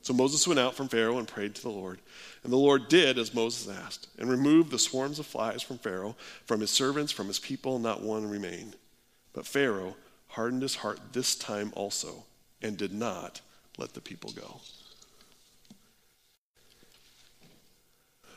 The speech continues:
We're seeing, again, that Pharaoh is consistent. He's consistent in hardening his heart. He's consistent in reneging on the promises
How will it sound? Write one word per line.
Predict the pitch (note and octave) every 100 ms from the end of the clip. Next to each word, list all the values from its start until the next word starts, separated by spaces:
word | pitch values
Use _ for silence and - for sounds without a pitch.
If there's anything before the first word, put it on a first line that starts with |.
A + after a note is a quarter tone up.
| - - C#3
We're |
seeing, | C3 D#3+ C#3+ A2 G#2+ - A#2+
again, | B2 C3 A2 G2
that | A2
Pharaoh | - C3+ C3+ A2 G2+ B2 - - -
is | - -
consistent. | - C#3 F#3+ - F#2+ E2+ - - - _ _ _ _ _ _ - -
He's | B2+
consistent | D#3+ D3+ A3 A3+ G3
in | D#3
hardening | E3+ F3 E3+
his | D#3
heart. | D#3+ D#3 D#3
He's | D3
consistent | - C#3 - F#3 - D#3+ - - - -
in | D3 C#3+ C#3
reneging | D#3 D#3 D#3 D#3+ E3 C3 B2+ C#3+ - - -
on | C#3+ C#3+
the |
promises | - E3 D#3+ E3+ D3 B2+ A#2